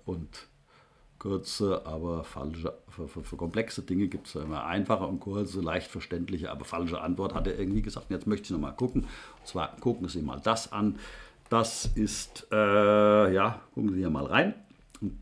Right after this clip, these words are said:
das ist ein sehr spannender Artikel. Ernst Rochholz, Pfarrer in schwerer Zeit von Hergert.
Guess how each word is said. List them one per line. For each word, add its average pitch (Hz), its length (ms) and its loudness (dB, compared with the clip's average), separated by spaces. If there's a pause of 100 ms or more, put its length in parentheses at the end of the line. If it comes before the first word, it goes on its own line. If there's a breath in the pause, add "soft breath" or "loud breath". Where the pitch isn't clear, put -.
das - 300 -2
ist - 340 -8
ein 80 140 -6
sehr 95 220 0
spannender 73 540 -6
Artikel. - 500 0 (4000 loud breath)
Ernst 113 500 0
Rochholz, 143 580 8 (1160 loud breath)
Pfarrer 110 480 0
in 90 140 -6
schwerer 73 420 -8
Zeit 92 480 -2
von - 240 -8
Hergert. 113 720 -2